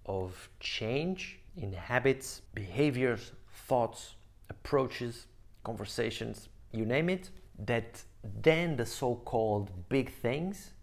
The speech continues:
will be easier because you already have a very strong base in what are the basics, in what are the simple things. So,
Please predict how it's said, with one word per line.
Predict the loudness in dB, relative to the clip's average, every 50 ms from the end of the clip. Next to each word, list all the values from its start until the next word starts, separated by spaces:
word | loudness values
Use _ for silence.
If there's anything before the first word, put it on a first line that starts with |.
| -8
will | -4 -2 -2
be | 0 0 -2 -2 0 0
easier | 0 2 2 2 2 2 2
because | 2 0 -2 0 0 -2 0 -2
you | -2 -2 0 2
already | 4 4 4 4 4 2 2 2 0 0
have | 0 2 2 0 0 0
a | -4 -4
very | -4 -2 0 2 4 4 4 2 0 -2
strong | -4 -6 -10 -10 -8 -4 -2 0 0 2 2 0 -2 -2 -2
base | 0 0 0 0 0 -2 -4 -6 -10 -16 -16 -12 -8
in | -4 -2 -2
what | 0 2 2 0 0 -2
are | -2 -2 0 0 0
the | 0 -2
basics, | -4 -2 0 2 2 2 0 -2 -4 -6 -8 -8
in | -8 -8 -8 -10 -12 -10
what | -6 -2 0 0 0 -2 -2
are | -2 -2 0 0 -2
the | -2 -4
simple | -6 -8 -10 -10 -8 -4 -4 -2 -2 -2 -4 -6 -6
things. | -6 -6 -8 -6 -6 -6 -8 -8 -10 -10 -8
So, | -4 0 2 2 2 0